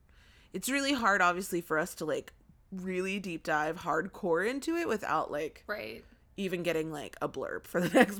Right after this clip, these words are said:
Speaker 1: book, like, which I wanna
Speaker 2: Right.
Speaker 1: know. <laughs>
Speaker 2: I know. I, like, I think, you know,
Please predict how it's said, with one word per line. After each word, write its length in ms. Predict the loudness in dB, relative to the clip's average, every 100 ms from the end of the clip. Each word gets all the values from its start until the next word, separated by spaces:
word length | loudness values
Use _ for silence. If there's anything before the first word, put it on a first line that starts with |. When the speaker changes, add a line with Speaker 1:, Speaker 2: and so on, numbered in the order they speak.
| 6
Speaker 1:
book, 200 | 6 6
like, 240 | 0 0 2
which 240 | 0 6
I 120 | 6
wanna 200 | 8 8
Speaker 2:
Right. 120 | 8 8
Speaker 1:
know. 360 | 2 0 -4 -4
<laughs> 1400 | -4 -4 -4 -4 -2 -4 -10 -10 -16 -14 -14 -14 -12 -6
Speaker 2:
I 80 |
know. 600 | -2 0 0 -2 -4 -8 -2
I, 140 | -2 0
like, 220 | -4 -2
I 100 | -4
think, 280 | -4 -8 -8
you 100 | -2
know, 300 | -2 -2